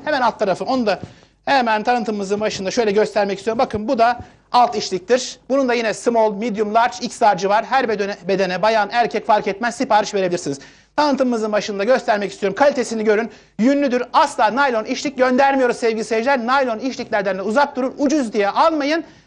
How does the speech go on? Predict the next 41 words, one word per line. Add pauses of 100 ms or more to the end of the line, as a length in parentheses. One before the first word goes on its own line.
(140)
Hani... (680)
Japonlar
mı,
İngilizlerin
bir
sözü
vardır.
"Ucuz
mal
alacak
kadar
zengin
değilim."
diye
ama
biz
size
gerçekten
çok
ucuza (280)
hakiki
yünlü
içlik
göndereceğiz.
Görülmüştür
herhalde
değil
mi? (300)
Bakın (480)
lastikli, (400)
genişliyor.
Hani
small'unu
aldığınız
zaman
daha
da
büyük
bedene
de
olur.